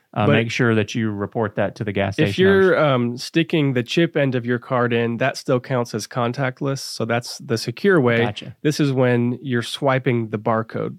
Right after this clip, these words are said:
Speaker 1: So when you are using a, a, a secure card reader for your, uh, debit card and you have to enter the pin,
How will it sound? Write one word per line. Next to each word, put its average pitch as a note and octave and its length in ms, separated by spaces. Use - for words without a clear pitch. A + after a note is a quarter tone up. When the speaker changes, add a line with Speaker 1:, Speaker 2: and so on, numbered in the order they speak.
Speaker 1:
So D3+ 180
when D#3 160
you F3 160
are G3+ 180
using E3 440
a, B2+ 220
a, A#2 540
a G#2+ 380
secure C3 500
card A#2+ 360
reader G#2+ 420
for C#3 360
your, A#2 480
uh, G#2 180
debit C#3 400
card G2 340
and G#2 120
you G2+ 60
have B2 160
to C#3 60
enter C#3 220
the A2+ 100
pin, A2+ 540